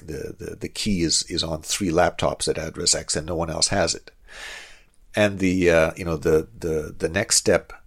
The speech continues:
uh, in, in his estimation was, uh, to use a D M Z.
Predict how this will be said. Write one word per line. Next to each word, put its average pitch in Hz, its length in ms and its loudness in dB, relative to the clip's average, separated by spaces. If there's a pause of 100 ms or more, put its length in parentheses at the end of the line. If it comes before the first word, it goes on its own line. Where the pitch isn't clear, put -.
(360)
uh, 73 360 0
in, 80 340 -8
in 85 140 -6
his 98 420 2
estimation 82 680 2
was, 76 480 4 (100)
uh, 73 360 -4 (100)
to 98 80 2
use 92 180 6
a 90 60 2
D 80 200 2
M 76 120 0
Z. 73 300 -2